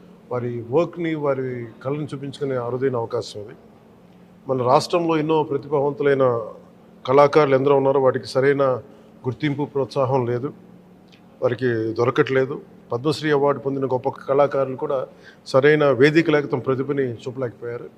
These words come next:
ఆ, కానీ అమరావతి చిత్రకళా వీధి ద్వారా వారు తమ కళని ప్రదర్శించుకునే అవకాశం ఈ రకంగా కలుగుతుంది. ఈ కార్యక్రమం ప్రత్యేకించి కర్ణాటకలోని బెంగళూరులో చిత్రసంతి అనే ఆదర్శంగా తీసుకుని మన ఆంధ్రప్రదేశ్ని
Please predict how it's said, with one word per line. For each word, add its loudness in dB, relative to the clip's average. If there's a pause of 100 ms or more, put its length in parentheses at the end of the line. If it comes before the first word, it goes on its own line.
(720)
ఆ, 4
కానీ 4
అమరావతి 6
చిత్రకళా 2
వీధి 0
ద్వారా 4
వారు 6
తమ 0
కళని 0 (440)
ప్రదర్శించుకునే -8 (420)
అవకాశం 0
ఈ 2
రకంగా 0
కలుగుతుంది. -6 (720)
ఈ -6
కార్యక్రమం -2 (440)
ప్రత్యేకించి -4
కర్ణాటకలోని -2
బెంగళూరులో 2
చిత్రసంతి -2
అనే 2
ఆదర్శంగా -2
తీసుకుని -8
మన -2
ఆంధ్రప్రదేశ్ని -6